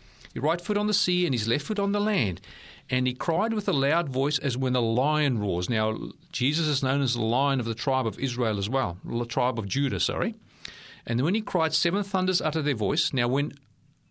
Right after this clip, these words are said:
the seven thunders uttered their voice, I was about to write, but I heard a voice from heaven saying, "Seal up the things which the seven thunders uttered and do not write them." So we, here we see a sealing up. This is the first and the only sealing up we see in the book of Revelation, because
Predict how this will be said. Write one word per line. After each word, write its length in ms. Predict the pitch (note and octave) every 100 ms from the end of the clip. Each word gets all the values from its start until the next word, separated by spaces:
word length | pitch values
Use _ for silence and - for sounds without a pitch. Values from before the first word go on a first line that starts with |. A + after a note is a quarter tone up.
| _ _ _ -
the 120 | B2+
seven 340 | - - E4+
thunders 380 | - A#3+ G#3+ G3 -
uttered 260 | F#3 G3 F3
their 140 | E3
voice, 280 | D#3+ A#2 - -
I 380 | D#3 G#3+ C4+ C4+
was 300 | F3 G3 F#3
about 520 | C#3 C3 D#3+ F#3+ F#3+
to 140 | F#3
write, 680 | D#3+ C3 E3 G3 A#2 - - - - - - -
but 120 | A#2 B2+
I 80 |
heard 260 | B2 E3+ C4
a 60 | B3+
voice 260 | F#3+ G3+
from 140 | A3 D#3+
heaven 260 | E3 F3
saying, 380 | - C#3+ D3 E3
"Seal 500 | - - - C4 C#4+
up 80 | C#4
the 100 | F#3
things 480 | - C3+ F#2 F2 -
which 160 | C#3 C#3
the 60 |
seven 320 | C3+ E3+ D#3 C#3
thunders 340 | D3+ C3+ B2
uttered 280 | B2+ C3 D#3+
and 140 | C#3 A#2
do 100 | C#3+
not 180 | D3
write 260 | D3 E3+ E3
them." 100 | G2
So 160 | - D#3
we, 160 | F3+
here 120 | A#3
we 80 | B3+
see 260 | - - A3
a 40 |
sealing 540 | - - B3 B3 A3+ G#3+
up. 240 | D#3 - - - -
This 140 | G3
is 80 | B3
the 80 | D#4
first 360 | - B3+ -
and 160 | - E3
the 120 | -
only 200 | A3+ C#4+
sealing 360 | - A#3 G#3+ G3+
up 140 | F#3+
we 40 | F3
see 200 | - G3+
in 60 |
the 60 | F3+
book 160 | F#3
of 120 | F#3 E3+
Revelation, 480 | F3 F#3 F#3+ -
because 320 | B2+ C3+ C#3+